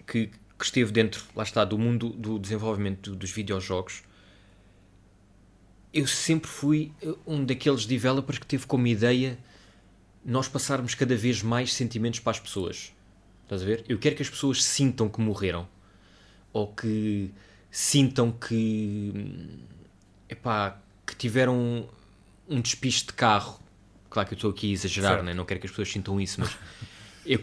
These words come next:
Speaker 1: eu quero que o coração bata de forma diferente, estás a ver? Não quero que chegue, eh, o vilão e eu penso assim, "Ah, agora vou aqui à rama na primeira vez e se não correr bem, repito e faço outra maneira."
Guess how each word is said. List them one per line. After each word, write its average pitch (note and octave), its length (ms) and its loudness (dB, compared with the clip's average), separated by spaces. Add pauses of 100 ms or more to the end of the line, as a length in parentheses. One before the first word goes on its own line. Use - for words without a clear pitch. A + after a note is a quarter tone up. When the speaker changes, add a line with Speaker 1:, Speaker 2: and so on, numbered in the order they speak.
(120)
Speaker 1:
eu B2+ 120 8
quero D3 200 6
que - 40 -2
o B2+ 40 2
coração B2+ 400 2
bata G2+ 560 2
de - 80 -16
forma F#2+ 320 -2
diferente, F#2 480 -6
estás F#2 240 -6
a - 20 -6
ver? F#2 200 -4
Não G2+ 120 0
quero A2 180 -2
que - 80 -4
chegue, G#2 460 -2 (520)
eh, A2+ 280 6
o B2+ 80 2
vilão B2+ 600 4
e C3+ 160 2
eu C3+ 260 4
penso B2 220 0
assim, G#2+ 260 0
"Ah, - 80 8
agora G2+ 260 2
vou G#2+ 160 4
aqui A#2 120 4
à A2 60 10
rama A2+ 220 4
na A2 100 4
primeira G#2+ 320 6
vez G2+ 280 6
e G2 60 0
se - 120 0
não A2 80 2
correr G2+ 260 0
bem, G2 160 4
repito G#2+ 440 0
e F2 40 -6
faço G2 240 -4
outra F#2 140 -8
maneira." F2+ 300 -6